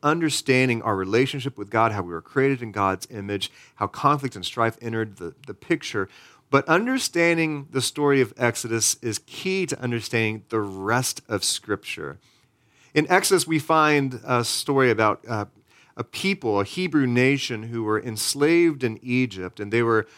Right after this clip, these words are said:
oppressed by Pharaoh, who was using them and exploiting them to be able to build and acquire more and more and more. And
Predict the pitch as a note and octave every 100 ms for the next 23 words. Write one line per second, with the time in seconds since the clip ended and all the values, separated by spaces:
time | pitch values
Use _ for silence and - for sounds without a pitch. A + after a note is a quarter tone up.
0 | - _ B2 A#2 - E3 E3+ - C3+ B2+
1 | A#2+ A2 A2 - _ - - D3+ D3 A#2
2 | G#2 A2 A#2+ A#2+ - _ B2+ A2+ B2 F3+
3 | G3+ E3 C3 A2+ G#2+ G2 - - C#3+ C#3
4 | A2 F#2+ F2+ F2+ _ _ - G#2+ A2+ G#2+
5 | G#2 - G2 F#2 B2 B2+ A2 G2 - -
6 | A2 G#2 F#2+ F2+ G#2 A#2+ A#2 F#2+ F2+ F#2+
7 | G2 F2+ F2+ F2+ D#2+ G#1+ _ - - -
8 | _ - C3+ C3+ B2 A#2+